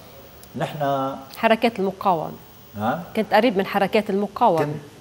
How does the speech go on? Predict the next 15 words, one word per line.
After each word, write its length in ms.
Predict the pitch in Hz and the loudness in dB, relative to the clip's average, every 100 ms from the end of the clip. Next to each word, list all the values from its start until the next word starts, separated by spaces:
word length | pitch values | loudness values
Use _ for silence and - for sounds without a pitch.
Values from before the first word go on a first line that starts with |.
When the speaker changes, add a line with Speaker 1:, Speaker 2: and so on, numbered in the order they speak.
| - | -6
Speaker 1:
قريب 300 | 120 143 175 | 0 2 4
من 100 | 147 | 2
الحركات 640 | 131 - 123 120 - 156 156 135 | 0 -2 0 0 -2 -4 -2 0
الوطنية 800 | 117 123 120 123 131 117 107 202 | 2 2 0 -4 -4 -4 -2 0
Speaker 2:
نعم. 200 | 202 139 | -2 2
Speaker 1:
ولا 220 | 135 165 | 6 8
سيما 600 | 165 220 180 127 120 135 170 - - - - - - - - - - - - - | 6 4 4 4 4 0 -6 -18 -20 -20 -20 -20 -20 -20 -20 -20 -20 -20 -18 0
أنا 180 | 143 151 | 2 4
عندي 600 | 135 131 131 117 107 113 101 104 | 2 0 -4 -6 -4 -4 -2 -2
منطقتي، 640 | 110 - 151 113 127 120 127 - - - - - - - - - - - - - | -4 -2 -4 -2 -2 -2 -4 -14 -20 -20 -20 -20 -20 -20 -20 -18 -18 -18 -20 -12
آه، 120 | 90 90 117 | -10 -8 -8
نحن 180 | 117 | -6
عندنا 360 | 120 120 123 113 | -4 -4 -4 -4
نائب 340 | 113 135 147 - - | -2 -4 -4 -6 -4
شيعي، 300 | 233 139 | -4 -4